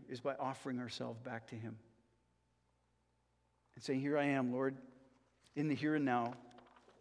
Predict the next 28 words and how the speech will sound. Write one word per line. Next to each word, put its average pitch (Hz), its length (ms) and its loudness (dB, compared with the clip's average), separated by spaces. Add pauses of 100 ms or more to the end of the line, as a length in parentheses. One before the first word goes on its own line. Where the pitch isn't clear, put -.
(160)
warts 143 300 2
and 135 100 2
all." 107 220 -4 (2000)
The 143 80 2
next 156 220 4
thing 151 220 6
that - 480 2
Stott 147 340 4
says 147 180 6
in 135 120 4
his 123 120 2
book 147 300 6 (360)
is 131 120 -2
that 151 100 4
we 147 140 2
offer 160 340 8
God 147 320 8
our 131 140 8
praise, 156 560 6
worship, 147 520 4
and 135 160 0
thanksgiving. 135 680 0
In 120 60 2
Hebrews 147 360 0
thirteen 151 380 2
fifteen, 156 400 2
it 143 100 2
says, 139 260 2